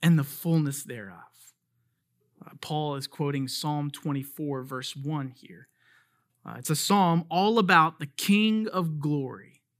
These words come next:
right? The King we sang about. And it's, it's similar to another psalm, uh, that we actually had read, uh, by Michael in Psalm fifty,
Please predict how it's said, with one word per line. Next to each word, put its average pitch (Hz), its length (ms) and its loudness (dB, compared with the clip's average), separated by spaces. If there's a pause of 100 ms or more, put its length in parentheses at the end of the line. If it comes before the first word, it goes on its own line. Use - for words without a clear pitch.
(160)
right? 143 140 -16
The - 60 -14
King 180 360 0
we 160 140 2
sang 127 380 -6
about. 98 180 -16 (1500)
And 127 160 -8
it's, - 360 -8
it's - 180 -12
similar 180 240 2
to 202 120 -2
another 226 240 4
psalm, 107 560 -8
uh, 113 160 -16
that 139 100 -8
we 143 120 0
actually 151 300 -2
had 156 240 -2
read, 151 320 -6 (120)
uh, 143 80 -10
by 147 140 -6
Michael 156 580 -6
in 147 260 -10 (200)
Psalm 160 340 0
fifty, 151 540 0